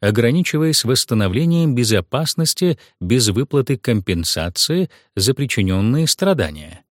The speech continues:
так и тот, кто унижает достоинство другого лица, не делает достаточно,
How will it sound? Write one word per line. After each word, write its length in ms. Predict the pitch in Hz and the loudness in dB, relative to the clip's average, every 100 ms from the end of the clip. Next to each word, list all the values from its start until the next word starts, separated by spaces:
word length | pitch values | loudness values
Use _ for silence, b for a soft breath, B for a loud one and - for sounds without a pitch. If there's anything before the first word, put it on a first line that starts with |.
| _ _ _ _ _ _ - | _ _ _ _ _ _ -4
так 340 | 92 98 95 | -2 -2 -2
и 100 | 92 | -4
тот, 360 | 85 95 107 131 | -2 -2 0 -2
кто 280 | - 131 131 | -2 2 2
унижает 720 | 131 131 90 98 113 113 101 | 2 2 0 0 0 0 0
достоинство 880 | 104 101 - 107 120 127 120 - 110 | -2 -2 -2 0 0 0 -2 0 0
другого 440 | 104 104 104 92 | 0 0 0 0
лица, 500 | 82 78 - 135 156 - _ _ _ | -2 -4 -2 -2 -4 -8 _ _ _
не 260 | 90 120 175 | 0 4 4
делает 560 | 117 110 82 78 78 | 2 0 0 -2 -4
достаточно, 840 | 76 85 - - 190 190 - 190 185 | -2 -2 -2 -2 -2 -2 -2 0 0